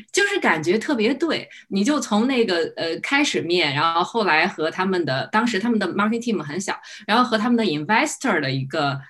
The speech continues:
一个 consulting firm 的人也面，然后最后到终面的时候和当时的，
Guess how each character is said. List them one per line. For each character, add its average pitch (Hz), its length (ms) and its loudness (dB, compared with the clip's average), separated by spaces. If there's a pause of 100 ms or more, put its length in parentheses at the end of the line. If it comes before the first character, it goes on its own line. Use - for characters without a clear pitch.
(120)
一 175 160 4
个 175 320 0
consulting 202 640 0
firm 220 500 -2
的 135 140 -4
人 120 340 -6
也 165 180 0
面， 175 300 -2 (220)
然 160 120 -2
后 185 120 2
最 196 180 -2
后 202 180 -2
到 165 160 0
终 202 220 -4
面 190 160 -2
的 143 80 -4
时 143 100 -6
候 147 80 -4
和 147 120 -6
当 165 200 -4
时 160 120 -10
的， 143 260 -4